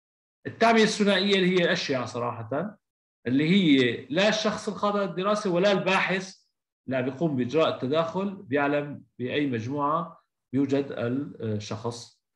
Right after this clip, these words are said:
وبالتالي هذا يعني ما بيحدث عندنا تخ-، تحيز لما بيقيم المريض.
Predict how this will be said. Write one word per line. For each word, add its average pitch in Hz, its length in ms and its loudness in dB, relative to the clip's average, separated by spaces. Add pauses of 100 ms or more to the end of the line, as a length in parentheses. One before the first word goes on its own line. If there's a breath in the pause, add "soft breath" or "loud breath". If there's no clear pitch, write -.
(260)
وبالتالي 165 420 2
هذا 165 580 0
يعني 123 240 -6
ما 151 140 -4
بيحدث 123 380 -8
عندنا 123 340 -6
تخ-، - 280 -18
تحيز 160 520 -2
لما 117 160 -6
بيقيم 139 600 -6 (480)
المريض. 98 380 -4